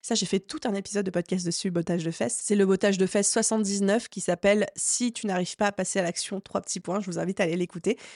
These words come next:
Je vous mettrai le lien en description, euh, de cet épisode de podcast. Donc, si vous ne le faites pas, c'est que quelque part, ça vous rend service,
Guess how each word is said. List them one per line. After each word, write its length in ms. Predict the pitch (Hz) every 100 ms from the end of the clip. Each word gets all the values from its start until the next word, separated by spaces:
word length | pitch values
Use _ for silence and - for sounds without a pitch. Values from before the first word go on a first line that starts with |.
| -
Je 60 | -
vous 60 |
mettrai 200 | 170 -
le 80 | 180
lien 160 | 170 185
en 60 |
description, 520 | 170 - 165 - 180
euh, 80 | 165 -
de 80 | 165
cet 200 | 156 170
épisode 300 | 165 175 175
de 80 | 175
podcast. 520 | 160 - 233 - 165 - - - _ _ -
Donc, 140 | 180 170
si 180 | -
vous 100 | 233
ne 80 | 233
le 60 | 208
faites 260 | - 190
pas, 220 | - 185 - _ _
c'est 160 | - 196
que 100 | 175
quelque 320 | 185 190 190
part, 380 | - 175 185 - _ _ -
ça 180 | -
vous 160 | 165 165
rend 140 | 180
service, 540 | 175 170 156 - -